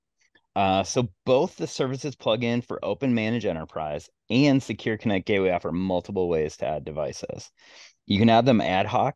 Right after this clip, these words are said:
by entering the system information and credentials, uh, or you can use the discovery capability where you add an I P range and it monitors and onboards systems over time as they come online. We have a bunch of customers, especially in larger environments,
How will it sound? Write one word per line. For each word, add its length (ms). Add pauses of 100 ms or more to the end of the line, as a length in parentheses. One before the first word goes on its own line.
by 100
entering 360
the 80
system 340
information 560
and 100
credentials, 800 (580)
uh, 300
or 220
you 120
can 460
use 240
the 80
discovery 640
capability 720
where 120
you 140
add 240
an 80
I 140
P 280
range 440
and 80
it 40
monitors 680
and 100
onboards 480
systems 420
over 220
time 320
as 100
they 120
come 160
online. 500 (440)
We 80
have 120
a 80 (160)
bunch 300
of 100
customers, 500
especially 460
in 140
larger 400
environments, 840